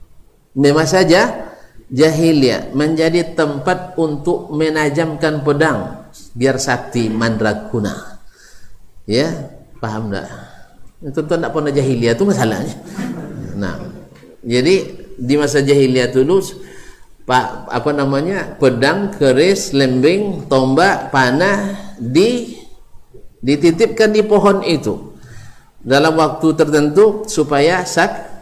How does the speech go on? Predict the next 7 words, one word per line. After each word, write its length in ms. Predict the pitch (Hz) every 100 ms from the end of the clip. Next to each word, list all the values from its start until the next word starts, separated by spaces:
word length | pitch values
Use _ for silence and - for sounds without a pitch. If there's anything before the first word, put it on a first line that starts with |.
| - - - - -
sakti 640 | - 135 139 - 175 175
mandraguna. 2250 | 156 143 135 123 151 190 180 165 - - - - 78 - - - 101 123 120 104 - - - - - - - - - 175
Nah, 180 | 233 247
melewat 480 | 254 277 262 240 -
itu 240 | 147 214
disebut 320 | - 180 170 170
dengan 240 | 175